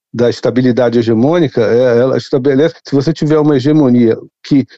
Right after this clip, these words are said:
é, beneficie, né, que se, se, seja estável, né, que não foi como a, a hegemonia norte-americana,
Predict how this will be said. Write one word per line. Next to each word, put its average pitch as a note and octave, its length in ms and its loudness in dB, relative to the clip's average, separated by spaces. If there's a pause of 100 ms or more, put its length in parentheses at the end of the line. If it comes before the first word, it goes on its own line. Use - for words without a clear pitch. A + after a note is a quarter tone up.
(140)
é, B2+ 100 0
beneficie, D3+ 920 0
né, C3 120 0
que - 80 -12
se, C3 260 -2
se, - 240 -8
seja C#3 400 -2
estável, C3+ 640 -2 (140)
né, B2 180 -2
que C3 120 -4
não D#3 160 2
foi D#3 260 -2
como B2+ 240 -2
a, A2+ 540 -2
a A2+ 80 0
hegemonia B2+ 480 2
norte-americana, A#2+ 800 -2